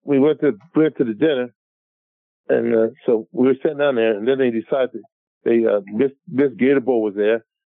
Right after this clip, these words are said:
and they introduced the Georgia Tech team first, and, and they got up about halfway through. She started giving everybody, they get their little plaque or trophy, whatever it was, and then Miss Georgia would give them a kiss, and they kissing. So then our turn to go up, right?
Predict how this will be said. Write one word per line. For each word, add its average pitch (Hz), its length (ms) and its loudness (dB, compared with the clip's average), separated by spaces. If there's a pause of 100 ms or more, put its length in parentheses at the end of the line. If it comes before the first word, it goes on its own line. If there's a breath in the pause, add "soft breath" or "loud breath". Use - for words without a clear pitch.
and 120 100 -4
they 127 60 0
introduced 131 360 0
the 107 80 -6
Georgia 123 340 2
Tech - 300 -4
team 117 240 0
first, 120 300 0 (600)
and, 117 280 2 (180)
and 120 140 2
they 123 60 2
got 147 160 0
up 147 100 -4
about 120 200 -2
halfway 139 280 0
through. 139 240 -2
She 131 120 -12
started 131 240 -2
giving 127 200 -2
everybody, 139 400 0 (380)
they 127 140 0
get 139 220 -2
their 139 100 2
little 131 300 2 (560)
plaque 135 300 -2
or 120 140 -2
trophy, 131 240 -2
whatever 127 120 4
it 104 40 -2
was, 104 200 2 (460)
and 117 120 2
then 104 180 -2
Miss 131 220 0 (180)
Georgia 131 300 2
would 101 160 -4
give 123 160 0
them 107 80 2
a 104 40 -2
kiss, - 280 -2 (720 soft breath)
and 117 100 2
they 117 60 0
kissing. 107 400 -4 (320)
So 117 80 2
then 135 240 2
our 160 240 2
turn 120 140 0
to 110 60 -4
go 107 180 2
up, 87 60 -6
right? 113 180 0